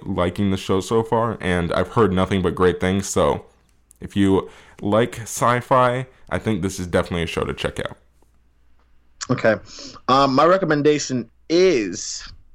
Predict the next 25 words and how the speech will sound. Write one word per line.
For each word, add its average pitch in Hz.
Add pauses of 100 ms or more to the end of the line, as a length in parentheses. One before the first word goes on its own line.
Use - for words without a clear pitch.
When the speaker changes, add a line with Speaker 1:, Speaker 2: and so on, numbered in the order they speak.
(1200)
Speaker 2:
Warrior. 139 (160)
That's 123
with 131
Tom 143
Hardy 123
and 110
Joel 113
Edgerton. 98
Speaker 1:
Yes. -
Speaker 2:
That, 151
Speaker 1:
Good 135
Speaker 2:
this 180
Speaker 1:
call. 262
Speaker 2:
is 214
the 175
first 160
movie 107 (120)
that 104
really 113
introduced 110
me 104
to 107
these 107
two 110
actors. 151